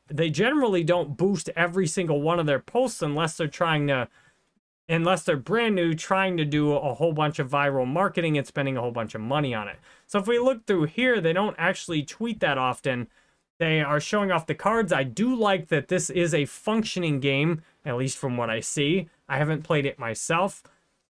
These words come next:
This is a game that looks like it's actually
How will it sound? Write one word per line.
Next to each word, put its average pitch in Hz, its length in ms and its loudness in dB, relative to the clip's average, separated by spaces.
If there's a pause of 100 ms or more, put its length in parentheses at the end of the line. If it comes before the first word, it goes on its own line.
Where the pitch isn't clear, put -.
(640)
This 226 280 2
is 240 240 4
a 220 80 4
game 196 340 4
that 170 340 2
looks 185 240 0
like 180 200 2
it's 160 100 2
actually 165 400 0